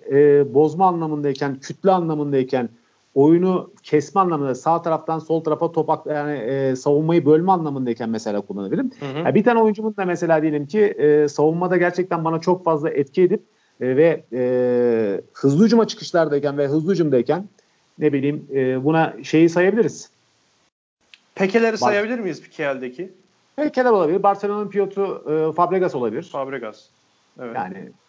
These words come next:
Speaker 1: yani bunlar sayılabilir mesela. Bu tür
Speaker 2: Fabregas
Speaker 1: pivotlar
Speaker 2: küt-,
Speaker 1: olabilir.
Speaker 2: sizin bahsettiğiniz kütleli sınıfına girecek özellikleri de var aslında.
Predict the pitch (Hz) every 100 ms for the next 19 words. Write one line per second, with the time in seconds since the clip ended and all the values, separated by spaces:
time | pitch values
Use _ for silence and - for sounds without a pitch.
0 | _ 147 117 185 135 - 208 233 214 135
1 | 98 107 117 147 143 180 214 208 98 147
2 | 151 - - - 147 185 190 170 160 160
3 | 170 196 202 - - - 175 190 - 170
4 | 170 165 - 180 185 151 147 156 196 180
5 | 147 143 139 151 180 175 117 110 - 113